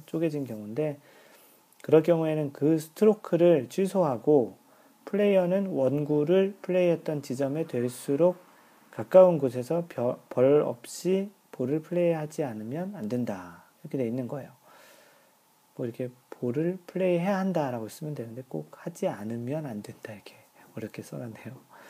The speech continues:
뭐 쉽게 얘기하면 그, 그 스트로크 자체,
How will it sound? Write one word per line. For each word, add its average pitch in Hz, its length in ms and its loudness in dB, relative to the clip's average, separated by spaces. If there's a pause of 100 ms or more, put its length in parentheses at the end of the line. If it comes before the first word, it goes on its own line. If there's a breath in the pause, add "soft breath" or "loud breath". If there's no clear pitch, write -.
(840 loud breath)
뭐 143 120 0
쉽게 208 320 6
얘기하면 131 680 2 (560 soft breath)
그, 135 1000 0 (540)
그 160 120 0
스트로크 233 400 2
자체, 113 400 -6